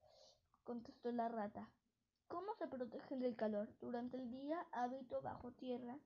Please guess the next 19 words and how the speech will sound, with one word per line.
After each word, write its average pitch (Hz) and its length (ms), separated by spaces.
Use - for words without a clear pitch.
en 233 500
guaridas 247 640
que 240 180
yo 254 140
misma 285 360
construyo", 269 800
dijo 254 220
la 233 160
rata. 240 440
"Y 240 180
yo 277 180
estivo, 254 680
y 254 160
yo 294 100
estivo", 269 540
agregó 269 480
la 285 120
ardilla 254 480
estivas. 254 480